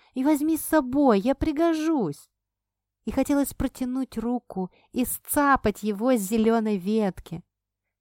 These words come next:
Во всяком случае, богатое воображение Даши рисовало именно такую фантастическую картину. «Пора!» — донесся крик Альки, и Даша устремилась в коридор.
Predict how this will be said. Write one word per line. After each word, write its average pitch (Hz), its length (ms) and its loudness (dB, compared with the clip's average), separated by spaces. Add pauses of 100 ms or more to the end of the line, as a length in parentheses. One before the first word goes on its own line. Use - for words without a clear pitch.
(120)
Во 180 80 -18
всяком 190 480 -4
случае, 254 580 -2
богатое 208 640 0
воображение 180 840 -4
Даши 240 520 -4 (420)
рисовало 277 580 2
именно 269 460 -2
такую 262 540 -4
фантастическую 190 1000 -8
картину. 165 680 -10 (760)
«Пора!» — 269 800 2 (520)
донесся 180 640 -6
крик - 340 -8
Альки, 277 440 -6 (360)
и 202 120 -4
Даша 220 460 -2
устремилась 175 640 -8
в - 60 -20
коридор. 160 540 -8